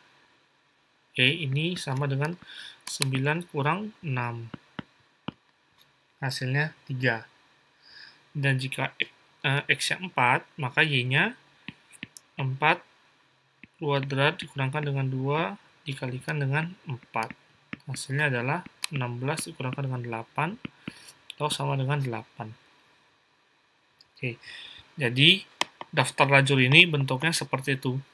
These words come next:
Minus dua koma delapan, kemudian minus satu koma tiga,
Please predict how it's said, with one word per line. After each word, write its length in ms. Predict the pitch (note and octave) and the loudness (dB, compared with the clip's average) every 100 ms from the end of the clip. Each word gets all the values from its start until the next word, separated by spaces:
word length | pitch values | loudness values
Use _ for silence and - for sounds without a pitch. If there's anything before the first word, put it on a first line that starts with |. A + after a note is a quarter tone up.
| - - - _ _ _ _ - - - | -20 -20 -20 _ _ _ _ -8 -8 2
Minus 400 | C#3+ C#3 C#3 - | 6 6 4 2
dua 560 | D3 C3+ C3 C#3+ F#3 G3+ | 2 6 8 8 4 2
koma 240 | - C3 C3+ | -2 2 2
delapan, 720 | B2 A#2 - A2 C#3 G3 G#3+ - _ - - - - _ _ _ _ _ | 2 -2 0 2 2 0 -6 -14 _ -20 -10 -10 -10 _ _ _ _ _
kemudian 320 | C#3 C3+ C3+ | 0 4 4
minus 240 | C3+ C3+ C3+ | 6 4 2
satu 320 | C3 - C#3 | 0 -2 -4
koma 240 | C#3+ B2+ | 0 0
tiga, 640 | B2+ C#3 B2+ D3+ F3 F#3 | -2 -6 0 4 6 4